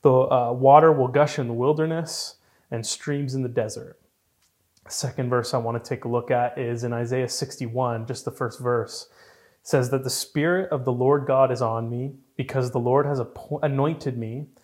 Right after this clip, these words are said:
to bring good news to the poor. He has sent me to heal the brokenhearted, to proclaim liberty to the captives, and freedom to the prisoners.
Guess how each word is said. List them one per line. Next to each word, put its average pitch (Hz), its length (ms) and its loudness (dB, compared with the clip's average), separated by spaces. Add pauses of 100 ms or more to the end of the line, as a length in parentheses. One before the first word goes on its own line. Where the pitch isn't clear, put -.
(160)
to 123 100 -4
bring 123 320 0
good 135 200 2
news 131 220 0
to - 140 -8
the 117 40 -6
poor. 107 500 -6 (300)
He - 120 -2
has - 180 0
sent 135 160 -2
me 139 120 -4
to 135 100 -8
heal 131 240 -2
the 131 80 2
brokenhearted, 131 880 0 (340)
to - 100 -16
proclaim 135 460 0
liberty 147 300 0
to - 100 -6
the 147 80 -2
captives, 117 800 -2 (220)
and 113 180 -10
freedom 123 560 -8
to - 80 -12
the 120 80 -6
prisoners. 110 720 -12